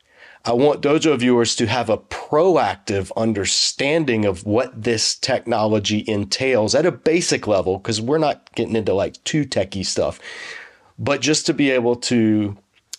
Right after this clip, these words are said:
assess the situation with calm, wise discernment instead of reactionary, emotional suspicion.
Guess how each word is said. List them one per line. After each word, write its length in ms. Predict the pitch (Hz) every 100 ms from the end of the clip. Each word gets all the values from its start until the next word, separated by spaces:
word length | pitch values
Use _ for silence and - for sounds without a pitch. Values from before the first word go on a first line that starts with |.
| -
assess 600 | 110 - - 131 131 -
the 140 | - 117
situation 1120 | - 117 - 110 95 101 107 127 127 127 127 - - -
with 480 | - 107 101 95 - _ _ -
calm, 800 | - 127 135 135 139 139 139 -
wise 720 | - 98 98 107 113 113 113 -
discernment 800 | 101 - 95 90 80 - - - _
instead 440 | 113 104 - 127 120
of 200 | 113 107
reactionary, 1080 | 104 101 113 - - 120 117 117 113 120 - - -
emotional 920 | 107 101 107 113 - 110 107 104 101
suspicion. 1000 | 95 - 98 - - 107 87 - 78